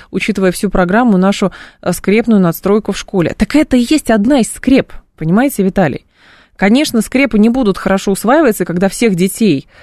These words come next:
а, загонят за парты и будут говорить: «Так, сейчас у нас урок традиционных ценностей. Улыбаться нельзя, м, смеяться нельзя, всё очень серьёзно». А у нас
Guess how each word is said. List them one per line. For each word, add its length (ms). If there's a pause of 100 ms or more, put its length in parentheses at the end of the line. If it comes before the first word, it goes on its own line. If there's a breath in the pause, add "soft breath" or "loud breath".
(180 soft breath)
а, 320
загонят 460
за 160
парты 640 (300 soft breath)
и 60
будут 220
говорить: 240
«Так, 360 (120)
сейчас 560
у 60
нас 340
урок 420
традиционных 640
ценностей. 760 (420)
Улыбаться 600
нельзя, 560 (640)
м, 180
смеяться 640
нельзя, 500 (220 soft breath)
всё 200
очень 320
серьёзно». 720 (520 soft breath)
А 280
у 120
нас 320